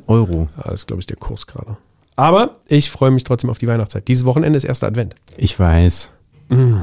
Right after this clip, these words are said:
Speaker 2: ich liebe Weihnachten. Wir haben gestern schon das erste Pfefferkuchenhaus gebacken.
Speaker 1: Ja, wir auch schon lange. Von vor-, vorgestern.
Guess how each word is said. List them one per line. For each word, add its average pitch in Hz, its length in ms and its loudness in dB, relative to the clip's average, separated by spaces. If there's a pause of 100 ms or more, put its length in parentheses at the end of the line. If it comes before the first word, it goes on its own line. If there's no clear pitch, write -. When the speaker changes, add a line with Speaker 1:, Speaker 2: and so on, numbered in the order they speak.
Speaker 2:
ich - 140 -12
liebe 90 220 -4
Weihnachten. 80 460 -6 (280)
Wir 123 120 4
haben 135 40 6
gestern 143 300 2
schon 131 120 -2
das 120 100 0
erste 123 260 -6
Pfefferkuchenhaus 113 720 -10
gebacken. - 320 -14 (380)
Speaker 1:
Ja, 90 180 2
wir 90 180 0
auch 80 200 -8
schon 95 180 -10
lange. 82 240 -8 (160)
Von - 180 -4
vor-, 87 220 -2
vorgestern. 90 460 0